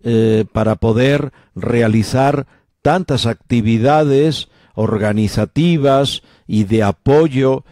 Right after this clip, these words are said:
y también sociales en torno al niño Rey de Reyes Chimborazo,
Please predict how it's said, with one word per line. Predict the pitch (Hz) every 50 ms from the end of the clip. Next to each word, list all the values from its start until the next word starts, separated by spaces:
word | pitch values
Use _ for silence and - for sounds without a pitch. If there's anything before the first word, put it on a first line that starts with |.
| _ _
y | - 117 110
también | - - 107 104 107 107 120 135 151 156
sociales | 143 - - 117 101 - - 123 131 143 147 151 151 143 127 123 127 127 - - - _ _ _ _ -
en | - 104 107
torno | 101 - - 139 143 139 131 127 123 113 104 101 98 95 _ _
al | - 107 104 101 104 110
niño | 117 131 143 147 139 131 120 110 104
Rey | 92 98 110 120 127 135 135
de | 117 107 110 98
Reyes | 95 101 120 120 120 104 101 98 90 -
Chimborazo, | - - - 127 127 131 131 156 156 139 131 131 117 - - 139 143 -